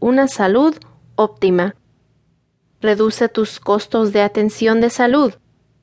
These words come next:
Reduce tu riesgo de contraer cáncer y enfermedades cardíacas.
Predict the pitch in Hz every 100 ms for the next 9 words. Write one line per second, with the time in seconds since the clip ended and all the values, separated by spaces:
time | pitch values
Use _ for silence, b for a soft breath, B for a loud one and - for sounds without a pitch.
0 | _ _ _ _ _ _ 240 285 285 330
1 | 427 403 254 214 220 226 240 247 208 208
2 | 190 202 196 214 - 214 220 - 233 208
3 | 202 202 196 190 202 202 220 226 - 185
4 | 185 196 185 180 180 190 - -